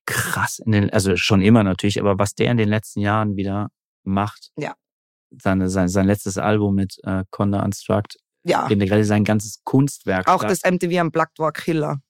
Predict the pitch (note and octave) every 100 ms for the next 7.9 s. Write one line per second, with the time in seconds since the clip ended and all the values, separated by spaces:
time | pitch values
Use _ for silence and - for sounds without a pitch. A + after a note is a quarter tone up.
0 | - G2 F#2 - _ - D3+ _ _ _
1 | - G#2 - F#2+ - F#2 F#2 F2+ A2 A2+
2 | B2 C3+ C#3 C3 B2 G2+ B2+ A#2+ A#2 A2+
3 | G#2+ A2+ - G#2+ G2+ A2 - _ - F#2
4 | F#2+ G#2 G2+ F2+ F#2+ F#2+ E2 A2 A2+ -
5 | A#2 A#2+ A2 G#2+ G2+ G#2 G2+ G2+ F#2+ A2+
6 | - G#2 - G2+ - _ _ _ _ _
7 | _ _ - - - - G2 F#2+